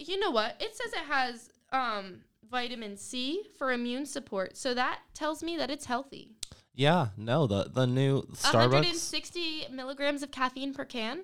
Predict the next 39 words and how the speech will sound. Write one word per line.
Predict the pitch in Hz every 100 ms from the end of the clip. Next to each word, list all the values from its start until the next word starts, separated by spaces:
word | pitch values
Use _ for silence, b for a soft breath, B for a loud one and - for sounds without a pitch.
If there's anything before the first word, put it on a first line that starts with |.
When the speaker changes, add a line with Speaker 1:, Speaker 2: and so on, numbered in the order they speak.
| -
Speaker 1:
You | 117
know |
Speaker 2:
Yeah, | 147 175 95
Speaker 1:
what? | 92
Speaker 2:
they're | 127
Speaker 1:
I'm | 127
Speaker 2:
only, | 175
Speaker 1:
kinda | 165
Speaker 2:
like, | 127 -
Speaker 1:
vibing | 311 285
with | 202
them. | 180 180
Speaker 2:
they're, | 127 156
like, | 185 165
a |
month | 139 139
old. | 123 160 98
Starbucks | - - 123 135 262
Speaker 1:
Yeah, | 392
no, |
Speaker 2:
Baya. | 107 113 -
Speaker 1:
that's | 85
what | -
I | 294
was | 269
saying. | 302 339 226 214 b b b _
Um, | 285 285 285
Speaker 2:
Ready | 117 117 139
to |
Speaker 1:
ninety | 269 -
Speaker 2:
drink. | - 143
Speaker 1:
calories. | 262 247 277 330 330
You | 294
know | 320
what? | 370 -
Starbucks | - 320 440 466 - -
sponsor | - 262 269 240
me | 202 185
because | 208 294